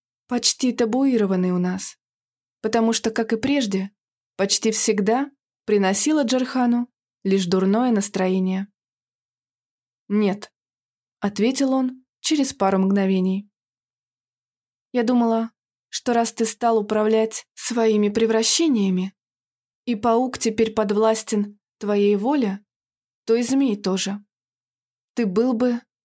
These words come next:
первым Мираем, обладающим аж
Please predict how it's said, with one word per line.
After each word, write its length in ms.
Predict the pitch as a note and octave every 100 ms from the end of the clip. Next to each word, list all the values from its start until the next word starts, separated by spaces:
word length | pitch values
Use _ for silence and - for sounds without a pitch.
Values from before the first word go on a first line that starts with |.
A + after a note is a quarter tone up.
| _ _
первым 400 | A#3 A#3 A3 G#3+
Мираем, 600 | G#3 G#3+ C4+ A#3+ G3 - _ _ _ _ -
обладающим 840 | G#3+ G#3 G3+ G#3 A#3 A3+ - G#3+
аж 400 | - G#3+ - -